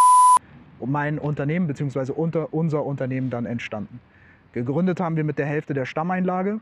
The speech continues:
G M B H Gründung, Notartermin, alles Mögliche. Und, ähm,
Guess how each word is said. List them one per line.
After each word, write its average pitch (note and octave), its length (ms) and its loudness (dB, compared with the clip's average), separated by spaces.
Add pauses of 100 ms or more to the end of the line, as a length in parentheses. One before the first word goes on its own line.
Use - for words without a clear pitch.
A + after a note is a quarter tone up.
G C3+ 100 -2
M C3 140 -4
B C3 100 -4
H E3 220 -4
Gründung, F3+ 500 -2 (500)
Notartermin, E3 720 -2
alles C3 240 -4
Mögliche. F#3 540 -4 (640)
Und, D3 720 0
ähm, C#3 600 -2